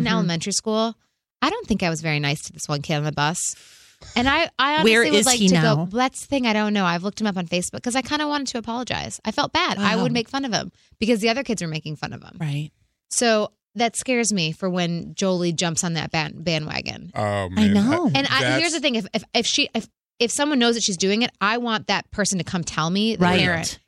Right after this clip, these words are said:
Speaker 2: 'cause I
Speaker 3: That
Speaker 2: will,
Speaker 3: is the one
Speaker 2: ugh.
Speaker 3: thing that I will lose my
Speaker 2: marbles on.
Speaker 3: Yes.
Speaker 1: Mm-hmm.
Speaker 3: If they find out they were picking on other kids, 'cause that's one thing I, I take very, a lot of pride in is I never did that.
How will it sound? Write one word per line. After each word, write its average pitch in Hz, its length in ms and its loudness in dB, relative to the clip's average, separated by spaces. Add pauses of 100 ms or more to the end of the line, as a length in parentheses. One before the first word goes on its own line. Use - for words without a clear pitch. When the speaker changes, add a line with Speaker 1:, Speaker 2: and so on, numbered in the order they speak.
Speaker 2:
'cause 202 120 -2
I 220 160 0
Speaker 3:
That 117 180 2
Speaker 2:
will, 131 80 0
Speaker 3:
is 123 120 -2
the 123 100 0
one 110 320 4
Speaker 2:
ugh. 101 140 2
Speaker 3:
thing 101 360 0
that 95 240 -4
I 95 200 0
will 92 300 -4
lose 95 440 -6
my 92 380 -6 (680)
Speaker 2:
marbles 160 400 -2
on. - 180 -16
Speaker 3:
Yes. 123 400 4
Speaker 1:
Mm-hmm. 202 300 6
Speaker 3:
If 110 180 0
they 110 480 0
find 110 260 -2
out 104 200 0
they 101 200 0
were 101 100 -2
picking 104 320 -6
on 101 140 -4
other 101 140 -4
kids, 101 360 -4
'cause 110 120 -6
that's 139 180 2
one 131 160 -2
thing 123 160 -2
I, 101 100 0 (420)
I 98 180 0
take 95 320 -2
very, 104 500 0
a 98 80 -4
lot 104 240 2
of - 60 -6
pride 98 280 -2
in 92 120 -2
is 92 260 -6
I 101 160 0
never 95 380 0
did 92 220 -10
that. - 200 -10